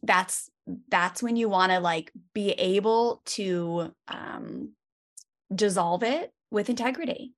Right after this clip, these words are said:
because ninety-nine percent of parents, right? Like, let's just call it ninety, maybe, like, you know, this, this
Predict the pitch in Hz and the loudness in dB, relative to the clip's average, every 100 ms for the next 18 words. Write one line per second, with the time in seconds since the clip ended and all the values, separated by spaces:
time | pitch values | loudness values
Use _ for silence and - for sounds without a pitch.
0 | - 233 240 220 190 196 196 247 247 254 | -4 0 4 4 4 0 4 6 6 4
1 | 233 233 226 214 214 196 185 226 240 196 | -2 -4 -6 -4 -4 -4 -6 -4 0 0
2 | 220 254 - 185 185 226 - 190 247 277 | -2 -4 -4 0 2 2 0 0 0 -2
3 | - 247 - 156 123 143 156 196 202 180 | 0 0 0 -4 -6 -8 -6 -4 -4 -2
4 | 185 196 175 - 180 170 175 180 - 180 | -4 -4 -4 -4 -4 -2 -2 -4 -8 -10
5 | 185 | -10